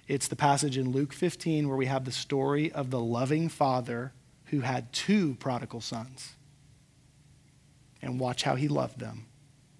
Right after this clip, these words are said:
faithfully, never giving up, standing by them. And then check out Hebrews chapter twelve, verses five through thirteen, where we hear about how God loves us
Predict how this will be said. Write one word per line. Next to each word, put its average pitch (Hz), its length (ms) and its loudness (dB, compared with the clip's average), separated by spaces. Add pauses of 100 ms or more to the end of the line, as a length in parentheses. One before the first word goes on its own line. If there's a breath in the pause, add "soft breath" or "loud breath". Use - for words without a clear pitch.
(140)
faithfully, 113 680 -4 (140)
never 123 280 -4
giving 131 300 -2
up, 123 180 -6
standing 127 380 -6
by 113 220 -6
them. 113 300 -12 (840 soft breath)
And 135 180 0
then 143 160 2
check 147 300 2
out 139 160 2
Hebrews 143 340 -2
chapter 147 320 0
twelve, 123 460 -2
verses 110 340 -10
five 120 360 -6
through 131 160 -6
thirteen, 120 600 -6 (440 soft breath)
where 131 100 -4
we 123 80 0
hear 127 240 0
about 123 320 -4
how 131 220 -6
God 117 260 -4
loves 123 880 -2
us - 440 0